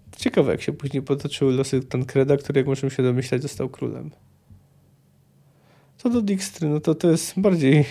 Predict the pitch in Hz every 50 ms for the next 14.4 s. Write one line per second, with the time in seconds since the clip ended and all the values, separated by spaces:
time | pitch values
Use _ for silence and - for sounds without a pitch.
0 | - - - - - 147 143 131 135 147 135 135 143 131 - - - 151 147 135
1 | - - _ _ - - - - - - _ - 175 180 180 185 185 175 175 156
2 | 143 - - 185 185 - 202 190 - 220 220 214 - - 202 202 202 202 202 202
3 | 196 202 196 196 196 - 208 185 170 151 139 135 135 131 131 127 127 147 - -
4 | - - - - _ _ _ _ _ _ _ _ _ _ _ _ _ _ _ _
5 | _ _ _ _ _ _ _ _ _ _ _ _ _ - 175 165 202 214 - -
6 | 269 - - 294 294 262 208 190 185 185 180 175 170 165 - - - 160 156 156
7 | - - 143 160 156 151 143 139 156 135 123 120 - - - - - - - 139
8 | - - 165 147 147 - 113 95 117 120 143 - - - 160 - - - - -
9 | - - - - - - - - - - - - - - - - - - - -
10 | - 185 - - - - - - - - 269 262 254 254 - 220 202 196 190 190
11 | 185 190 180 - - - - 151 165 190 - - _ _ _ _ - - - -
12 | _ - - - _ _ - 117 131 143 139 - - 196 156 151 147 143 139 143
13 | 143 143 143 143 135 143 147 131 131 127 123 117 - 120 120 120 131 135 127 123
14 | 117 107 95 85 - 69 69 82